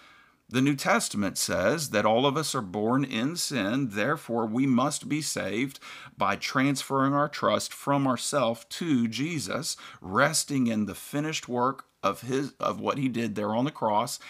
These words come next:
and by rising from the dead. And then, as we are saved, we are to produce fruits of repentance.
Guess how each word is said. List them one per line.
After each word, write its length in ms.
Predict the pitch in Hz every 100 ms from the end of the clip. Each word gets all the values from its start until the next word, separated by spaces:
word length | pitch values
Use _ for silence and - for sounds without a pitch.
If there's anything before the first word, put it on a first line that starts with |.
| - -
and 180 | 95
by 140 | 87 82
rising 480 | 85 90 101 127 131
from 220 | 127 131
the 80 | 160
dead. 400 | 113 120 151 139 - - - - -
And 300 | 160 143 127
then, 560 | 180 247 147 117 135 -
as 340 | 147 202 196
we 160 | 170 170
are 80 | 143
saved, 680 | - 180 202 127 135 143 - _ _ _ _
we 140 | 165 202
are 80 |
to 80 | 180
produce 600 | - 170 139 147 151 151
fruits 720 | - - 208 262 269 - -
of 220 | - 110 92
repentance. 760 | 90 120 90 82 - -